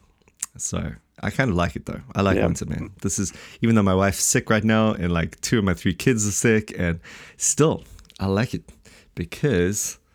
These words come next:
Speaker 1: it's just cozy and you can, like
Speaker 2: So y-, your kids are sick, but you sent them to school anyway?
Speaker 1: No, no, just, just Kara. She's on a solo mission today, uh, representing
Speaker 2: Okay.
Speaker 1: the Beck household. Everyone else is, uh,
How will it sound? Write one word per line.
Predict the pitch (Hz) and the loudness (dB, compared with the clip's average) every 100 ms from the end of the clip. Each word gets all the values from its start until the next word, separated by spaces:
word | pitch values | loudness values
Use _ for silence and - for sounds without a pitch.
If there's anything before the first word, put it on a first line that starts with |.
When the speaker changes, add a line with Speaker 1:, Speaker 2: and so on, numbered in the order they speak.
| _ _ | _ _
Speaker 1:
it's | 107 | -4
just | 151 - | -2 -2
cozy | - 160 90 - - _ | -2 0 -2 -6 -14 _
and | 98 101 | -4 -2
you | |
can, | - 92 | 0 0
like | 87 - - _ _ - _ _ - - - - | -2 -4 -18 _ _ -20 _ _ -20 -16 -16 0
Speaker 2:
So | 131 | 2
y-, | 123 127 - _ _ - _ | 2 0 -6 _ _ -20 _
your | 117 | 2
kids | - 139 113 | 4 2 0
are | |
sick, | - 123 - | 2 0 0
but | 104 | -2
you | 98 110 | 2 2
sent | - 107 | 2 2
them | 104 | 2
to | 92 | 0
school | - 117 98 | 2 2 2
anyway? | 92 78 78 - - - 107 | 2 0 -4 -12 -20 -6 0
Speaker 1:
No, | 90 | 2
no, | 90 | 2
just, | 82 - - | 0 -2 0
just | 107 | -2
Kara. | - - - | 0 -4 -4
She's | - 98 | 0 2
on | 95 | 2
a | 87 | 2
solo | - 98 95 | 2 2 4
mission | 92 82 90 | 2 0 0
today, | 90 92 87 - _ _ _ _ _ 95 | 0 0 -2 -8 _ _ _ _ _ -2
uh, | 87 87 82 | 0 2 0
representing | 85 95 90 90 90 | 2 0 2 4 4
Speaker 2:
Okay. | 87 | 2
Speaker 1:
the | 87 | 2
Beck | 92 - | 2 2
household. | 92 85 98 92 | 0 2 2 4
Everyone | 95 95 | 2 2
else | 92 - | 0 0
is, | 92 85 | 0 2
uh, | 90 85 | 2 0